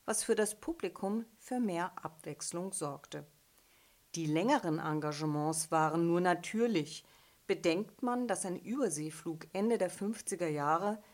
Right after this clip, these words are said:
mit der regulären Zwischenlandung im irischen Shannon mindestens zwölf Stunden dauerte und eine Schiffsreise von Bremerhaven nach Quebec neunzehnhundertsiebenundfünfzig immerhin elf Tage.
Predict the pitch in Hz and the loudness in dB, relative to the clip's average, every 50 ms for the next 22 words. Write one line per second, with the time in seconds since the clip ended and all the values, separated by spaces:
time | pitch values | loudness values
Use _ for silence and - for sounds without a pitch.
0 | - _ _ - 170 165 170 165 147 147 160 202 233 - 220 202 190 190 180 175 | -20 _ _ -4 -2 0 2 0 0 0 0 -2 0 0 -2 0 0 2 2 2
1 | 175 165 - - - 202 - - - 208 170 156 156 151 147 143 135 143 135 139 | 0 0 -2 -4 -4 -4 -4 -2 -2 0 0 2 2 2 0 0 -2 -2 -4 -4
2 | 156 165 160 156 165 160 156 170 185 202 214 202 185 165 156 - - 156 147 143 | -6 -4 -4 -4 -4 -4 -4 -4 -2 -2 -2 -2 -2 -4 -4 -4 -4 -6 -6 -6
3 | - - - - 143 139 143 156 196 262 311 - - - - - - - - _ | -4 -4 -4 -4 -2 -2 -2 -2 -2 -2 -4 -4 -8 -20 -20 -20 -20 -20 -20 _
4 | - 160 170 175 185 196 196 196 214 208 - - - - 208 208 202 - - - | 0 2 4 4 6 4 4 4 2 2 0 -2 0 -2 -2 -2 -2 -2 -4 -4
5 | - - 156 151 151 156 - - - - 226 226 - - 151 139 151 143 139 151 | -4 -2 -2 -2 -2 -2 -4 -4 0 2 2 2 2 0 -2 0 0 0 2 0
6 | 165 165 165 233 262 269 - - - - - - - _ _ - - 220 214 - | 0 0 0 -2 -2 -2 -6 -16 -20 -20 -20 -20 -20 _ _ -2 0 2 2 2
7 | - 165 151 147 143 139 - - - 254 - - - - - 170 160 156 147 160 | 2 0 0 0 0 0 -2 -2 -2 -4 -4 -4 -6 -2 2 2 2 2 2 0
8 | 160 165 160 156 156 147 156 160 156 156 156 147 143 147 139 147 156 - - 185 | -2 -2 0 0 0 0 2 2 4 4 4 4 4 4 4 4 2 0 -2 -2
9 | 180 170 165 - - 160 156 156 156 143 165 165 - - _ _ - - _ _ | -2 -4 -4 -4 -4 -4 -2 -2 -4 -8 -8 -10 -14 -20 _ _ -20 -20 _ _
10 | - - 170 170 170 165 - 185 170 170 175 170 160 151 160 156 143 147 151 156 | 0 2 4 4 4 2 2 2 4 4 4 4 4 2 0 -4 -6 -6 -4 -4
11 | 160 170 180 175 175 170 170 - 156 151 151 151 - - - 190 - - - - | -2 0 0 0 0 0 -2 -2 -2 -4 -4 -6 -8 -10 -8 -8 -10 -10 -10 -6
12 | 175 147 143 143 127 123 151 151 170 165 170 180 196 202 202 - - - 131 139 | -6 -4 -4 -6 -6 -6 -4 -4 -4 -4 -2 -2 -2 -2 -4 -10 -12 -8 -6 -4
13 | 139 135 - 139 147 | -4 -4 -6 -10 -14